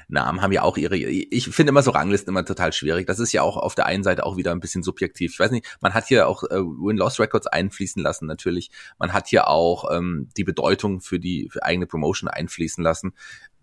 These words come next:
Ich, äh, bin, äh, hinterfrage sowieso das nicht mehr, schon lange nicht mehr, wer auf eins ist oder auf zwei ist oder so. Beide hatten herausragende Jahre, beide waren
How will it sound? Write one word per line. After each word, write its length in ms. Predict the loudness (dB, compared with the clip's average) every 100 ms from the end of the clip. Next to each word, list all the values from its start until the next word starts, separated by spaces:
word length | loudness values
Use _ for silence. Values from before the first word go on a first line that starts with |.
| _ 0
Ich, 260 | 0 2 0
äh, 120 | 0 -4 -14 -14 -14 -18 -8
bin, 400 | 0 2 2 0
äh, 240 | -2 -2 -4 -10 0
hinterfrage 640 | 4 6 4 4 2 2 0
sowieso 420 | 0 -2 -2 -2
das 220 | -2 -2
nicht 180 | -4 -2
mehr, 160 | -2 0
schon 160 | -2
lange 240 | -2 -2 -2
nicht 180 | -4
mehr, 220 | -2 -2 0
wer 140 | 0
auf 180 | -2 -4
eins 220 | -4 -4
ist 120 | -6
oder 140 | -4 -4
auf 140 | -6
zwei 240 | -6 -4 -4
ist 180 | -4
oder 180 | -4 -4
so. 160 | -4 -8 -10 -18 -4
Beide 280 | 2 4 4
hatten 160 | 2 4
herausragende 640 | 4 4 4 2 2 2
Jahre, 320 | 2 4 4 2
beide 320 | 2 2 2
waren 340 | 2 2 0